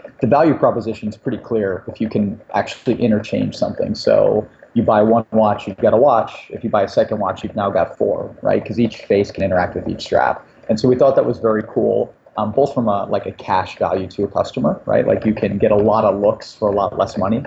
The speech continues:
than buying individual pieces, but also from, um, forget the savings, just it's more fun, right? Like, you can always mix and match, and you can match your outfit. Um, and so we knew we wanted to do this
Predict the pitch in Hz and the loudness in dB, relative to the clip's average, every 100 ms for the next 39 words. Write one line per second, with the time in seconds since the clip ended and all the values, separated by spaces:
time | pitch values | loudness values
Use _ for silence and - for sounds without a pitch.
0 | - 104 92 98 101 95 92 - _ 95 | -4 -2 0 -2 -4 -4 -8 -12 _ -8
1 | 95 - - - - - - - 131 147 | -4 -4 -4 -4 -6 -14 -20 -2 2 2
2 | - 120 120 101 98 98 98 - 113 - | 2 -4 -4 -6 -8 -12 -12 -8 -6 -6
3 | 101 - 135 123 98 95 113 - - - | -10 -2 0 0 -4 -10 -12 -12 -16 -6
4 | 113 95 - - - - - 107 107 107 | -6 0 0 0 -4 -6 -2 0 -2 -4
5 | 120 107 117 113 107 110 98 - 107 131 | -4 0 2 4 2 -2 -6 -4 -2 0
6 | 110 104 101 95 92 - - - - - | 0 -4 -6 -8 -10 -8 -6 -6 -4 -4
7 | - _ - - 113 104 107 131 127 131 | -4 _ -20 -4 0 0 0 0 2 4
8 | 127 139 156 175 131 127 117 110 110 98 | 4 4 4 6 6 6 4 -2 -8 -4
9 | 110 104 - - | 0 0 -4 -12